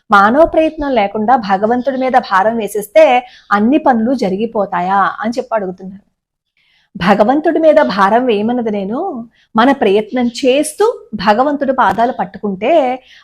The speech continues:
అది భగవంతుడి మీద భారం వేయడం అంటే. మనకి ఇంక "మా చేతుల్లో ఏం లేదు, నా ప్రయత్నం నేను చేసేసాను స్వామి, చేస్తున్నాను, నా ప్రయత్న లోపం ఏమీ లేదు, కానీ నన్ను రక్షించయ్యా" అని ఆర్తితో అడిగితే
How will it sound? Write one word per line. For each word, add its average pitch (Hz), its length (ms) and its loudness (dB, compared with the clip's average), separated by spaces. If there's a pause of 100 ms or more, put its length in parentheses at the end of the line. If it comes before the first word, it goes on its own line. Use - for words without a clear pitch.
అది 240 220 4
భగవంతుడి 214 600 0
మీద 208 160 -2
భారం 208 500 0
వేయడం 190 300 -4
అంటే. 175 300 -8 (280)
మనకి 269 340 2
ఇంక 277 220 -2
"మా 254 120 0 (100)
చేతుల్లో 233 320 0
ఏం 240 320 0
లేదు, 240 360 0
నా 294 160 -2
ప్రయత్నం 226 440 -2
నేను 311 260 0
చేసేసాను 233 480 -2
స్వామి, 285 320 -2 (100)
చేస్తున్నాను, 294 840 0 (300)
నా 262 100 6
ప్రయత్న 220 420 0
లోపం 302 320 2
ఏమీ 226 300 -2
లేదు, 226 300 2 (100)
కానీ 202 180 -6
నన్ను 240 260 -2
రక్షించయ్యా" 247 960 0 (300)
అని 240 200 2
ఆర్తితో 214 500 -4
అడిగితే 277 680 0